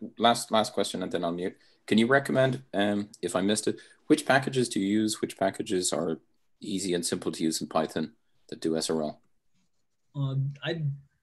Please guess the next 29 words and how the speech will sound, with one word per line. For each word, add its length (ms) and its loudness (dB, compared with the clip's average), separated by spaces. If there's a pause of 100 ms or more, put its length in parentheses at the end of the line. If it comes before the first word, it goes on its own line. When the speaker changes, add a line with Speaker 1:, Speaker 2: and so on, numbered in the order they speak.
(280)
Speaker 2:
haven't 380 -2
used 240 0
any 280 -2 (200)
package, 420 -2
actually. 540 -10
I 400 -8 (200)
Speaker 1:
Mm-hmm. 40 -8
Speaker 2:
kind 220 0
of 60 -8 (140)
implemented 640 -2
or 120 -2 (100)
find, 440 -2
like, 180 0 (200)
or 220 -6 (380)
trained 540 6
the 460 -4
Tan 160 -2
et 100 -4
al 100 -6
model. 280 -8 (1200)
So, 340 -2
uh, 160 -10 (140)
I 100 -8 (720)
trained 240 -4
this 120 -6
model, 360 -6
uh, 160 -8
by 160 -6
labeling 380 -8